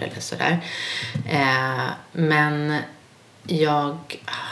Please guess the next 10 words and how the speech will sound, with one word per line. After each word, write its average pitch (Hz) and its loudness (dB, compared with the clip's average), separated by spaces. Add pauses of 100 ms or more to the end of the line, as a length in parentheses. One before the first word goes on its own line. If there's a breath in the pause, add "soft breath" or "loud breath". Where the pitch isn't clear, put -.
hade 170 4
alltid 131 -2
en, 127 -4 (1040 loud breath)
en 139 0
annan 139 0 (140)
ingång, 156 6
liksom, 160 6
<laughs> 147 2
i 170 12
allting. 165 4